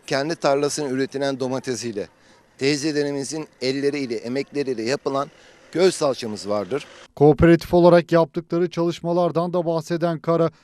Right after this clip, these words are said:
Speaker 2: köy sakinleriyle hep birlikte çabaladıklarını ifade etti.
Speaker 1: Bizim köyümüzde şu anda hane olarak fazla kişi yok. Ee, elli elli beş yaş üstü olduğu için,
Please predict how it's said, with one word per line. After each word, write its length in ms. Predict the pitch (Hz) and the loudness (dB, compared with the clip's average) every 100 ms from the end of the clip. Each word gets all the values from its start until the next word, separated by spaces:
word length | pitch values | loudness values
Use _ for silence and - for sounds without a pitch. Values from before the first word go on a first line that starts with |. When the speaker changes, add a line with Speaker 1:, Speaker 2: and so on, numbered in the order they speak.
| _ - | _ -6
Speaker 2:
köy 220 | 156 170 | -2 -2
sakinleriyle 800 | - 175 160 170 170 175 165 135 | 0 -2 -2 -4 -2 0 0 -4
hep 280 | 139 165 180 | -4 -6 -6
birlikte 380 | 175 165 180 | -8 -4 -6
çabaladıklarını 800 | 175 180 175 180 170 - 180 165 165 | -4 -4 -2 -2 -2 -4 -4 -2 -4
ifade 500 | 151 170 165 160 160 | -4 -2 0 0 -4
etti. 300 | - 175 - _ _ _ _ | -2 -6 -6 _ _ _ _
Speaker 1:
Bizim 300 | - 131 151 | -18 -14 -14
köyümüzde 580 | - 147 151 131 131 143 | -10 -10 -10 -14 -10 -10
şu 200 | - 143 | -6 -4
anda 380 | 139 139 143 - | -4 -2 -4 -4
hane 300 | 120 131 139 | -4 -2 -2
olarak 340 | 139 135 127 | -2 -2 -4
fazla 300 | 135 127 120 | -6 -6 -8
kişi 240 | - - 131 | -12 -10 -4
yok. 200 | 123 - _ - _ 104 | -4 -4 _ -20 _ -6
Ee, 240 | 107 107 - | -4 -6 -6
elli 220 | 147 135 | -4 -4
elli 280 | 127 135 127 | -2 -4 -2
beş 240 | 135 - | -2 -2
yaş 240 | 120 120 120 | -4 -6 -6
üstü 280 | 120 - 123 | -12 -8 -6
olduğu 320 | 117 120 143 | -6 -4 -6
için, 340 | 127 - 131 | -6 -8 -12